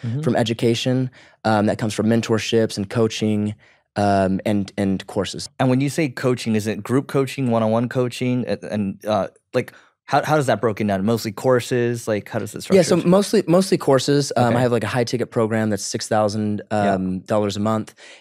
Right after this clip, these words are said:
Speaker 2: Inside of that program, there's, there's, there is some higher tiers where students get to work with me one-on-one or get direct access to be able to text me, ask me questions.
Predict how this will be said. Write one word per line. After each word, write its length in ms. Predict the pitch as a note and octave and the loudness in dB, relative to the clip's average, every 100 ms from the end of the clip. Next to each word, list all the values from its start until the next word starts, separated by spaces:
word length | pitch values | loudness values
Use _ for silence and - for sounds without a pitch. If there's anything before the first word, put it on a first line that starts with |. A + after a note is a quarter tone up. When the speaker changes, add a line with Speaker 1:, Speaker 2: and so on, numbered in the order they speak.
| - | -4
Speaker 2:
Inside 240 | A2+ B2 | -2 2
of 80 | A2+ | 2
that 120 | G2+ | 2
program, 420 | - A#2 G#2+ A2 A2 | 2 0 2 0 0
there's, 220 | F#2+ - | -2 -8
there's, 480 | A2+ A2+ G#2 G2 - A2 | -2 2 2 0 -6 -2
there 180 | A#2+ | 2
is 100 | B2 | 2
some 140 | - A#2 | 0 -2
higher 240 | B2 A2+ | 0 0
tiers 420 | G#2+ A#2+ A#2 B2+ | 0 0 0 0
where 100 | A2 | -4
students 380 | G2+ - A2 - | -4 -2 -4 -4
get 200 | - G#2+ | -6 -4
to 100 | A2+ | -4
work 320 | G#2+ C#3 C3+ | -2 -2 -2
with 120 | B2 A#2+ | -2 0
me 140 | A2 | 0
one-on-one 460 | G#2+ G#2+ G#2 G#2 G2+ | 0 0 0 0 -2
or 80 | |
get 180 | G2 G2+ | -2 -2
direct 300 | A2 A2 - | 0 0 0
access 320 | G#2+ G#2+ A2 | -2 -2 -6
to 80 | - | -4
be 40 | G#2+ | -2
able 120 | G2 | -2
to 40 | |
text 320 | G2+ A#2+ A2+ | -2 -4 -4
me, 140 | A#2 A2 | -2 -2
ask 180 | G#2 G#2+ | -2 -4
me 60 | |
questions. 720 | G2+ A#2 G#2+ - G#2+ G#2 G#2 | -2 -2 -2 -4 -4 -4 -6